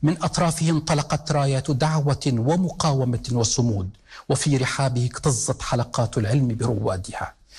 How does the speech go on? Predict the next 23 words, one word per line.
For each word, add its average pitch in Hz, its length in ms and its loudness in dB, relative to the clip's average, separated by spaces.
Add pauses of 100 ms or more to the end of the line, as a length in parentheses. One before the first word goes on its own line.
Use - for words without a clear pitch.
(180)
وسوف 175 460 2
يظل 175 420 2
المغرب 120 460 0 (340)
بفضل 147 560 2
رعاية 139 460 0
جلال-، 123 600 0
جلالتكم 131 840 0
لإرثه 147 460 0
الديني 117 480 0 (380)
والثقافي 147 800 0 (260)
مصدر 156 520 2
إشعاع 131 600 2
وعطاء، 120 720 0 (180)
معتزاً 139 680 0
بذلك 120 600 0
الإرث، - 440 -2 (200)
فخوراً 139 680 0
به، 113 300 -2 (240)
مؤتمناً 107 680 0
عليه. 101 320 0 (460)
والإسلام 185 560 2
في - 120 -4
المغرب 131 760 0